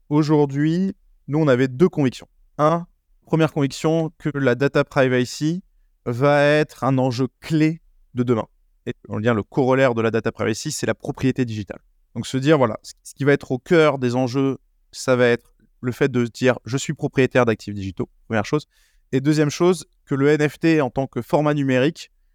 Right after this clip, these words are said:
euh, donc on lance le projet pour rappel en, en deux mille vingt, donc plutôt le moment où il y a, il y avait une hype autour des collectibles, ne sera pas qu'un collectible, mais un format numérique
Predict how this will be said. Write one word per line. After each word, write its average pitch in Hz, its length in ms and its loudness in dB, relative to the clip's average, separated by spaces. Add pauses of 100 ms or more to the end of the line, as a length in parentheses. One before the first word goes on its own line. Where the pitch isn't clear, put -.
(200)
euh, 107 140 0
donc 110 240 -6
on 120 80 0
lance 127 240 0
le 120 80 -4
projet 123 340 -2
pour 113 200 -4
rappel 120 340 2
en, 98 340 -4
en 104 140 -4
deux 113 100 -4
mille 113 220 -4
vingt, 131 200 4
donc 113 140 -6 (160)
plutôt - 240 -2
le 107 180 2
moment 117 360 0
où 101 400 -8 (260)
il 113 80 -4
y 107 40 2
a, 101 60 -2
il 104 60 -2
y - 20 0
avait 104 120 -2
une 110 180 -4
hype 131 240 0
autour 120 180 -4
des 117 120 0
collectibles, 127 500 -2
ne 139 100 -2
sera 135 200 -4
pas 156 120 0
qu'un - 160 -4
collectible, 135 440 -6
mais 120 80 -2
un 110 40 -2
format 147 300 0
numérique 135 400 -2